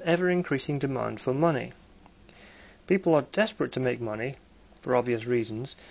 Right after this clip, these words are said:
even if it means making and selling stuff which no one really needs. I wish that more people could be employed by organisations which ensured that clean water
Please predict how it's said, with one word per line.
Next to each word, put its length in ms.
even 300
if 100
it 100
means 320
making 460
and 160
selling 360
stuff 300
which 220
no 160
one 220
really 280
needs. 460
I 60
wish 220
that 100
more 460
people 400
could 180
be 140
employed 600
by 140
organisations 920
which 220
ensured 560
that 240
clean 300
water 340